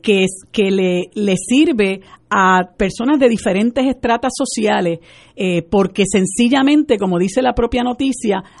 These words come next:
aquí hay gente que se acuesta sin comer. Así que, eh, vamos a, a, a hacer, como dicen, eh, candil de la casa y no,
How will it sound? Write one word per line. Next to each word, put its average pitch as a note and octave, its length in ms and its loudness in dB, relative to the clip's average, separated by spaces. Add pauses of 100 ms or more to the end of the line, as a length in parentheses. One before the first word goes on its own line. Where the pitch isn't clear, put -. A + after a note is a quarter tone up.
aquí A3+ 400 -2
hay A3+ 160 2
gente A#3+ 420 0
que F#3 120 -6
se F3 140 -6
acuesta G#3+ 720 -4
sin D#3+ 440 -4
comer. D3+ 520 -2 (380)
Así C4 360 0
que, A3+ 240 0 (300)
eh, F3+ 760 0 (400)
vamos A3+ 520 2
a, D4 240 2
a, A#3+ 240 4
a - 360 -6
hacer, A#3+ 480 0 (360)
como A3+ 240 -2
dicen, B3 480 -2 (300)
eh, G3 400 -4
candil A3+ 540 2
de C#4 160 2
la B3 160 2
casa B3 720 0 (240)
y G#3 160 -2
no, A#3 560 0